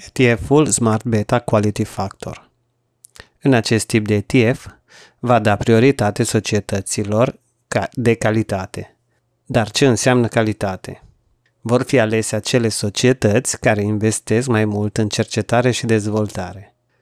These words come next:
dar care nu vor avea mari creșteri pe viitorul apropiat. Small Cap Factor. Acest tip de E T F-uri va da prioritate societăților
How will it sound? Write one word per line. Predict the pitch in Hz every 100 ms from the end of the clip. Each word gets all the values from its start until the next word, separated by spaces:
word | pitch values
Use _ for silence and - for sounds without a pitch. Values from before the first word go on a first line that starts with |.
| _ -
dar | 117 110 110
care | 131 123
nu | 123 139
vor | 120
avea | 110 104 127
mari | 123 104 -
creșteri | 107 104 - 123 -
pe | 117
viitorul | 101 101 - 101 107
apropiat. | 107 - 107 104 90 - - _ _ _ _ _ _ _ _ _ _ _
Small | - 139 143 147
Cap | - 127 -
Factor. | - 95 - - 90 - _ _
Acest | - 127 - 117
tip | - 143 104
de | 110 107
E |
T | - 127 104 104
F-uri | - 135
va | 139 117
da | 104 107
prioritate | - 113 110 123 113 104 - 135
societăților | - 117 - 104 - 98 - 101 101 117 139